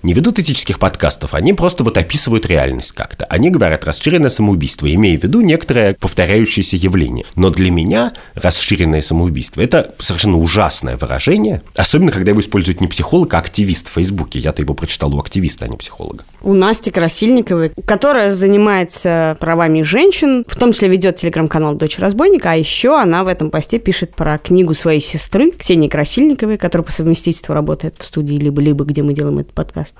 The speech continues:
Speaker 2: Книга называется «Не просто устала», про то, как Ксения столкнулась, собственно, с той самой послеродовой депрессией, о которой мы сейчас говорим.
Speaker 1: И,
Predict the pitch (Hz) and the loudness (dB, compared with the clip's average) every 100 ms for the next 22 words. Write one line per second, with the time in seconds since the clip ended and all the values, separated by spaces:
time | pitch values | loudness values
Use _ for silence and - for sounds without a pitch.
0 | - - 208 226 196 202 190 202 185 202 | -16 -2 2 4 4 2 2 0 2 2
1 | 185 190 175 320 403 - 180 269 320 208 | 0 -2 2 2 2 0 0 0 -2 -4
2 | - - 214 240 190 175 151 190 214 - | -4 0 2 2 2 -2 0 2 2 0
3 | - - 185 170 - 156 156 - 156 160 | -4 -2 -2 0 0 -4 -4 -4 -2 0
4 | 185 180 - 160 - 170 151 143 156 156 | 0 -2 -6 -6 -4 -4 -2 -2 -2 -2
5 | - 135 - - - 147 151 151 147 156 | -4 -6 -8 -14 -12 -10 -8 -8 -8 -10
6 | - 156 151 143 - _ - - 85 87 | -10 -8 -8 -10 -20 _ -16 -2 0 2